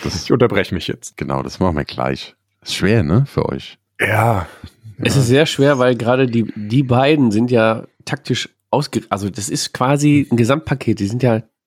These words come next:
Speaker 3: mit der taktischen Idee eingereicht worden und nicht von der Optik her. Und deswegen verfällst du direkt, ach komm, lass Optik gucken.
Speaker 1: Ja, mach Optik,
Speaker 2: Ja.
Speaker 1: damit wir endlich dazu kommen können.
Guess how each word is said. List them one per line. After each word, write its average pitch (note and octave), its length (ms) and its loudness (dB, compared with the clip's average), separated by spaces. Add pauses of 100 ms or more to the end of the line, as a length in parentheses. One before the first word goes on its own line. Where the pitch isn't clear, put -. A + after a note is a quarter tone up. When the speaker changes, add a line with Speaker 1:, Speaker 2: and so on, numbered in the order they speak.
(200)
Speaker 3:
mit B2 160 0
der B2 80 2
taktischen - 420 0
Idee C3+ 520 4
eingereicht B2+ 560 0
worden G#2 160 -2
und G#2 80 -2
nicht B2 160 -4
von - 180 -2
der - 100 -2
Optik - 360 -4
her. F2 120 4
Und F#2+ 120 0
deswegen A2 380 2 (260)
verfällst C3+ 400 0
du A#2+ 40 4
direkt, A2 400 0 (560)
ach - 240 0
komm, - 160 -2
lass G2 240 -4
Optik - 320 -10
gucken. - 240 -10
Speaker 1:
Ja, A#2+ 200 4
mach C3+ 180 2
Optik, - 340 -2
Speaker 2:
Ja. - 80 -10
Speaker 1:
damit G#2+ 340 0
wir A2+ 260 4
endlich G#2+ 280 -2
dazu - 260 -2
kommen - 260 2
können. D2+ 260 0